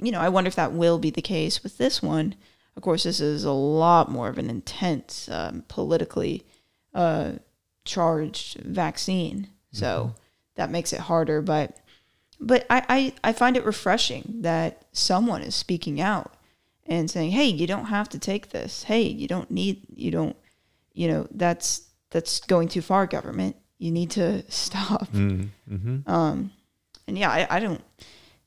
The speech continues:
Speaker 1: you know, they're not gonna do it. Who cares? You know, it's not your place to enforce that. And I hope, I'm very hopeful that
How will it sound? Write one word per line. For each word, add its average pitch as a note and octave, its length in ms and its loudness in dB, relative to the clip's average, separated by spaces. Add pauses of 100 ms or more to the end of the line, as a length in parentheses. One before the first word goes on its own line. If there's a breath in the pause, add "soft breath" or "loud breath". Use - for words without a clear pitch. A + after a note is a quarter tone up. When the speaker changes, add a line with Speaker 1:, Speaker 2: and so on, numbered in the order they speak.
(480)
Speaker 1:
you F3+ 120 0
know, F3 240 2 (140)
they're F#3 140 6
not F3 160 4
gonna F3 160 4
do G3+ 220 6
it. F3+ 260 2 (260)
Who A3+ 120 0
cares? C4 580 -2 (120)
You F#3+ 200 2
know, F3 180 4
it's G#3 160 0
not G3+ 160 2
your F#3 100 2
place G#3 400 0
to F3+ 100 -2
enforce F#3 460 0
that. B2+ 280 -2
And E3 340 0 (520 soft breath)
I F3 160 2
hope, - 720 4 (420)
I'm C#3 180 -6
very E3+ 280 0
hopeful - 840 -4 (360 soft breath)
that E3+ 340 0